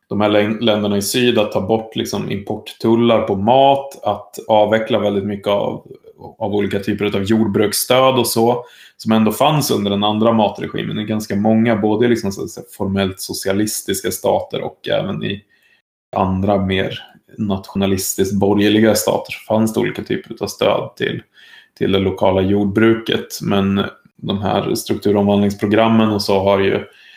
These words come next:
tvingat de här länderna att avskaffa, eh, de olika skydden som fanns för det lokala jordbruket.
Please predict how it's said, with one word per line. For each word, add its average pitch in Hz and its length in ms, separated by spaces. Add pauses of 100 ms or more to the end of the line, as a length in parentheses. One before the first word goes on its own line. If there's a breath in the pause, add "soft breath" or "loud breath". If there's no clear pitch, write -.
(500 soft breath)
tvingat 117 720 (180 loud breath)
de 98 160
här 98 100
länderna 107 400
att 95 80
avskaffa, 120 840 (360)
eh, 107 200
de 117 180
olika 107 260
skydden 123 360
som 101 180
fanns 113 220
för - 60
det 101 120
lokala 120 360
jordbruket. 113 680